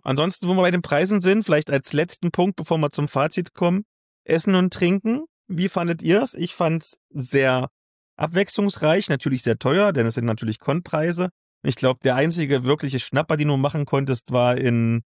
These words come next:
der Queer Avenue, da konntest du für zwölf Euro eine Glühwein-Flatrate holen und <laughs> da konntest du dir einen schönen Tag oder zwei schöne Tage machen.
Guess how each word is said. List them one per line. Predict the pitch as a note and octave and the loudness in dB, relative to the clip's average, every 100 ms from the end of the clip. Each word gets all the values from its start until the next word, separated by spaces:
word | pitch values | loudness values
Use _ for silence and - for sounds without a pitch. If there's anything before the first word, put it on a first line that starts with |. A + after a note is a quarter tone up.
| _ _ _ | _ _ _
der | A#2 B2 A#2+ A2+ | 0 4 4 2
Queer | - C#3+ D#3 | 0 2 2
Avenue, | B2+ C#3+ C3+ B2+ C3 | 2 0 0 0 2
da | C3 A#2+ | 2 0
konntest | C3+ B2+ B2 | 0 0 -2
du | B2+ | -4
für | B2 | -4
zwölf | A2 - C3+ - | -4 0 0 2
Euro | C3+ C3 | 0 2
eine | B2 A#2+ | 2 0
Glühwein-Flatrate | B2+ D#3 A#2+ A2 A#2 A2 A2+ G#2+ - | 0 2 2 0 -2 -2 -2 -2 -2
holen | A2 A#2+ D3 | 0 2 0
und | - B2 A#2+ A2 - _ _ _ _ _ - | 0 0 0 0 -6 _ _ _ _ _ -12
<laughs> | - - - | -4 -4 0
da | D3+ | 0
konntest | - E3 F3 - | 0 0 -2 -2
du | D3+ | 0
dir | D3+ | 2
einen | D#3 D#3 | 2 0
schönen | - C#3+ C#3+ | 0 -2 0
Tag | C#3+ E3+ | -2 0
oder | B2+ A#2 - G#3 G3 | 0 0 0 -4 -8
zwei | - C3+ | -2 0
schöne | C#3+ C#3 B2+ | 0 0 0
Tage | B2 B2 G#2+ | 0 0 0
machen. | G#2+ A2+ | -2 -4